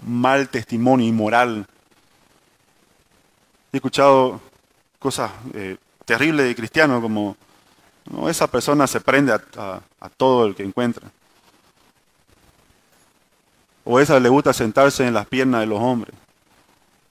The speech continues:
Y, pero va a la iglesia, digamos, ¿no? Va a la iglesia los domingos, canta. Entonces, ¿qué es el impacto del cristiano?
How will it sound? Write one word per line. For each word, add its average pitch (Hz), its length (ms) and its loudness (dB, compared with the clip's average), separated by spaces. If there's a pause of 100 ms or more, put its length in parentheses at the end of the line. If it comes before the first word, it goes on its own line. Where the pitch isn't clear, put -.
(540)
Y, 110 120 -12
pero 113 220 -2
va 135 100 6
a - 20 6
la 135 60 0
iglesia, 131 380 -2
digamos, 101 260 -12
¿no? 156 160 -10 (520)
Va 117 60 0
a - 20 -2
la 127 60 -4
iglesia 127 300 -2
los 113 140 -4
domingos, 127 500 -2
canta. 139 380 -4 (2750)
Entonces, 120 440 -6 (1080)
¿qué 127 140 -4
es 139 80 -4
el 131 100 -2
impacto 131 440 0
del 120 100 -4
cristiano? 117 560 -6